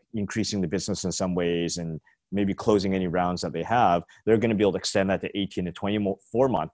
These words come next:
Now that they're, they'll be, they'll be fine. And so for a lot of them, it's just helping them think through, like, "Okay, how do you get, what are the creative ways that you can get to eighteen to twenty-four months of cash?"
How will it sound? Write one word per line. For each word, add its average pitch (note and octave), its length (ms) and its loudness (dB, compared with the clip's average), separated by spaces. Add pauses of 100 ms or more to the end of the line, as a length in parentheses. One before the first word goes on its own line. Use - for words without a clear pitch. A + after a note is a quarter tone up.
Now A2 260 4
that G#2+ 260 0
they're, G#2+ 340 4
they'll A#2 140 4
be, F#2+ 200 0 (160)
they'll G#2 140 2
be F#2 100 -2
fine. E2+ 480 0
And F#2 100 -6
so F#2+ 140 -2
for G#2 120 -2
a G#2 40 2
lot A#2 200 6
of C#3 60 2
them, G2 120 0
it's - 80 -6
just - 140 -2
helping G#2 280 2
them F2+ 140 0
think G2 240 -4
through, G#2 160 0
like, D#2+ 260 0
"Okay, F#2+ 340 4 (640)
how C3 240 6
do B2+ 100 0
you A#2 160 2
get, C3 220 2 (140)
what B2+ 180 2
are C3+ 80 4
the G2+ 80 -2
creative A2+ 500 0
ways G#2 320 2
that F#2+ 80 -2
you E2 100 -4
can F2+ 200 -4
get A2+ 240 0 (120)
to F2+ 380 2 (380)
eighteen A2 420 0
to F#2 80 2
twenty-four G2 460 0
months F2+ 260 0
of E2+ 100 -8
cash?" F#2 600 2